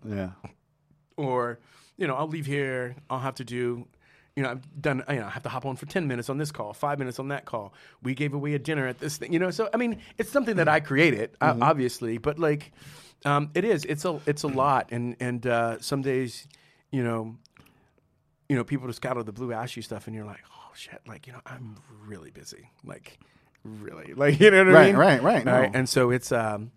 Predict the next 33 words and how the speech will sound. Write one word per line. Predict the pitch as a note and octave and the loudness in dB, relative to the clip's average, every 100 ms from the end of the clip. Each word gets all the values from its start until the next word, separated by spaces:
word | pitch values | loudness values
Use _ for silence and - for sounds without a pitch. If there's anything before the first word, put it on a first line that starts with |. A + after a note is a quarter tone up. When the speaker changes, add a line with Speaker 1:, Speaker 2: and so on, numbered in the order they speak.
| _ | _
Speaker 2:
so | - G#3 | -2 -2
it's | - | 0
hard, | F#2 F#2 | -4 -2
but, | C#3 - - D3 | -4 -4 -12 -6
but, | E3+ - _ _ - - _ _ - - _ | -6 -6 _ _ -20 -20 _ _ -20 -20 _
but | D#3+ | 0
it's | D3+ | 2
good. | C#3+ G#2 | 0 0
<laughs> | |
That's | G#2+ - - | -2 -6 -4
funny | A#2+ G#2+ | -4 -2
that | G#2+ | -4
doesn't | A#2+ A2+ A2 | -6 -8 -6
say, | G#2+ - | -6 -4
'cause | D3 | -2
he | E3+ | 2
knows | G#3 D#3 - | 2 2 2
firsthand, | C#3+ D#3 B2 - | 2 4 2 -2
<laughs> | |
you | A3 | -4
know, | D#3 E3+ - - - | -4 -4 -6 -10 2
he | E3 | 6
knows | E3+ F3 | 6 6
firsthand. | F#3 D#3 E3 C#3 | 2 2 0 0
He's | C3+ | 0
like, | B2 A#2+ - | 0 -2 -6
he's | B2 D3 D3 | -4 -2 0
hit | F3 | -2
or | |
miss | D#3+ E3 - | 0 -4 -4
'cause | A#2 A2 | -6 -6
it's | A#2+ B2+ | -6 -4
like, | A2 G#2+ G#2+ | -2 -2 -6